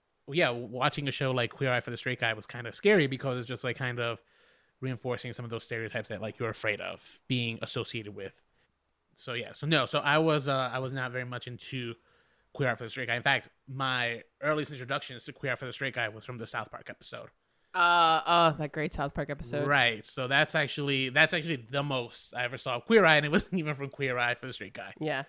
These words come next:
Speaker 2: And if you
Speaker 1: Yeah.
Speaker 2: don't know, South Park made this whole episode called South Park is Gay, where they realized that metrosexuality and, like, gay culture was having such a big impact that they made it, like, it was this trend that was trying to take over the world, and that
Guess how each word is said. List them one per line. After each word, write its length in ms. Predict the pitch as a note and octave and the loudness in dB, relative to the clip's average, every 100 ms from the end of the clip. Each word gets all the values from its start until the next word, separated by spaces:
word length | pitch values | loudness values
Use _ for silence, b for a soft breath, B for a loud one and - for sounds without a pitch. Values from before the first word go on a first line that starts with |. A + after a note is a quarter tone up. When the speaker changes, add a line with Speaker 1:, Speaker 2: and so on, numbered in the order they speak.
| - | 4
Speaker 2:
And 100 | G3 | 4
if 60 | |
you 60 | B2+ | 6
Speaker 1:
Yeah. 40 | G#3 | 6
Speaker 2:
don't 100 | G3 | 8
know, 140 | F#3 | 8
South 300 | F3 E3+ D3 | 6 4 4
Park 260 | - D#3 - | 4 2 2
made 160 | D#3 C#3+ | -2 -2
this 140 | D3 | -2
whole 100 | E3 | 0
episode 320 | C#3+ - D#3 | 0 -4 -6
called 220 | - D3+ | -4 -4
South 200 | - A#3 | 2 4
Park 200 | A#3+ C#4 | 4 2
is 100 | C4+ | 0
Gay, 380 | A#3 C4+ B3+ E3 B B B | 0 2 2 -2 B B B
where 120 | - E3 | -2 2
they 120 | D#3+ | 2
realized 400 | D#3 D#3+ D#3 D#3+ | 2 4 2 2
that 180 | C#3+ - | -2 2
metrosexuality 1160 | D#3+ - F#3+ G3 - D#3+ C#3 D3 D#3+ F#3+ G3 - | 2 2 0 0 -2 2 4 4 2 4 2 2
and, 160 | D#3 D3 | 0 0
like, 200 | C#3+ C#3+ | -2 -2
gay 120 | D3 | -4
culture 360 | C#3+ D3+ - E3 | -2 -4 0 0
was 140 | D3 | 0
having 220 | D3 D3 | 0 -2
such 200 | - E3+ | -4 -8
a 40 | C#3 | -8
big 260 | - C#3+ | -6 -6
impact 540 | - D3 - G3+ A3 - | -6 -6 0 0 -2 -8
that 120 | D#3 | -4
they 100 | D#3+ | -2
made 160 | D3+ D3 | -2 -4
it, 140 | D3 | -6
like, 180 | C#3 C#3 | -8 -8
it 100 | D3+ | -6
was 140 | D#3+ | -6
this 160 | F3 E3+ | -6 -6
trend 320 | - A#3+ G3+ | 2 2 4
that 120 | D#3+ D3+ | 0 0
was 120 | D3+ | -2
trying 240 | - D3+ | 2 2
to 80 | D#3+ | 4
take 220 | F#3+ F3+ | 0 0
over 160 | F#3 F3+ | 0 2
the 100 | F3+ | 4
world, 460 | A3 G3 F3 F3 | 8 8 8 6
and 160 | E3 D#3 | 4 2
that 220 | D3 C#3+ | 0 -2